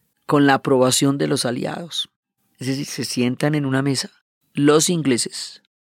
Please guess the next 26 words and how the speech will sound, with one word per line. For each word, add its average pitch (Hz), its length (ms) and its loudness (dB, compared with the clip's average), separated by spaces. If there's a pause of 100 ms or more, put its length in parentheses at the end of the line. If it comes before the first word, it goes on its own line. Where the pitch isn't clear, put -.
(160)
que 131 200 0
siguen 175 640 2
teniendo 143 640 2
las 127 220 2
manos 131 400 0
untadas 123 560 4
en 117 120 0
todos 117 380 0
estos 123 260 -2
repartos, - 760 -8 (340)
y 139 100 0
los 113 200 2
franceses, 131 840 -2 (400)
y 143 80 4
los 123 220 4
nazis, 127 720 -2 (280)
y 175 180 4
empieza 190 580 2
esta 202 240 0
política 160 640 2
de 135 160 2
la 131 100 2
que 131 320 2
hemos 151 300 0
estado 131 420 2
hablando, 139 580 0